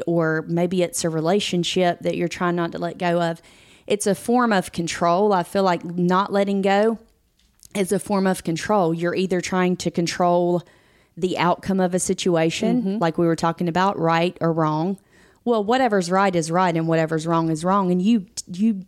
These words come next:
Speaker 1: really have no control over that. You're trying to hold on to things, but when you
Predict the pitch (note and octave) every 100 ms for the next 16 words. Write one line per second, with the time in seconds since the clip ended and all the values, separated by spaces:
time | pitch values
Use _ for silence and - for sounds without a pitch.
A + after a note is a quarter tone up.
0 | - F#3 G#3+ G3+ F#3 F3 F3+ F3 F3 A3+
1 | A3+ F#3 D#3+ E3 E3 D#3+ - - - _
2 | _ _ _ _ _ _ G#3+ G3 A#3 A3
3 | F#3+ A3+ A3+ B3 A3+ G3 F#3+ F3+ F#3+ G#3
4 | G#3 G3+ G3